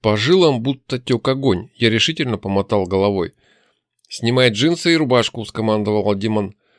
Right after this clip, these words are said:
Я разделся, она отрывисто приказала: «Повторяй за мной».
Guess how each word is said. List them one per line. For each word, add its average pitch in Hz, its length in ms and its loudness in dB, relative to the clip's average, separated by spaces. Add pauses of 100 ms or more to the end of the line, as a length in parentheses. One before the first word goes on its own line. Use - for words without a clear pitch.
(300)
Я 160 180 2
разделся, 156 680 0
она 123 280 2
отрывисто 113 480 -4
приказала: 98 640 0
«Повторяй 170 380 2
за 120 120 2
мной». 101 300 -4